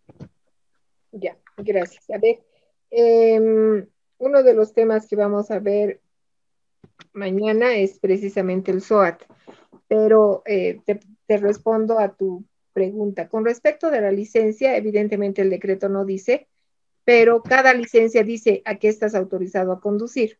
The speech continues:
No te van a repetir porque la esencia del, del soat es social. La esencia del soat es cubrir a esa persona que tú has podido hacer daño con tu vehículo o, eh, o esa persona que estaba dentro de tu vehículo que ha resultado afectada.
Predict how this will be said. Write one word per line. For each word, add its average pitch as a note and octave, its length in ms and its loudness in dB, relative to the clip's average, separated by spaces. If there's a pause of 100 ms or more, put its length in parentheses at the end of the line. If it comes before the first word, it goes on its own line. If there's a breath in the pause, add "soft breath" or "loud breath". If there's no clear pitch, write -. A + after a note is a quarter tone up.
(140)
No C4+ 240 -2
te C#4 100 0
van A#3 160 0
a G#3+ 100 0
repetir G3 600 -6
porque F#3 320 -6
la F3 180 -4
esencia A#3+ 520 0
del, F3 340 -8
del E3+ 180 -12
soat G3+ 440 -4 (480)
es G#3 180 -4
social. G3 560 0 (480)
La G3 200 0
esencia B3 560 2
del G3+ 180 0
soat A3 400 -2
es G#3 200 -8
cubrir A3 640 -10
a G3 160 -2
esa G#3 320 -4
persona A3+ 420 -6
que A3 100 -6
tú A3 100 -4
has G#3+ 100 -6
podido G#3 240 0
hacer G3+ 220 -6
daño G#3 260 -2
con G3+ 200 -6
tu G#3 100 -6
vehículo A3 640 -4 (380)
o, B3 480 4
eh, F3+ 720 -4
o G3 260 -4
esa G3+ 240 -2
persona G3 380 -6
que F#3+ 80 -12
estaba G3 300 -4
dentro G#3+ 340 0
de F#3 120 -4
tu F#3+ 140 -12
vehículo G3 480 -4
que F#3+ 120 -8
ha - 20 -2
resultado F3 500 -10
afectada. G3 680 -2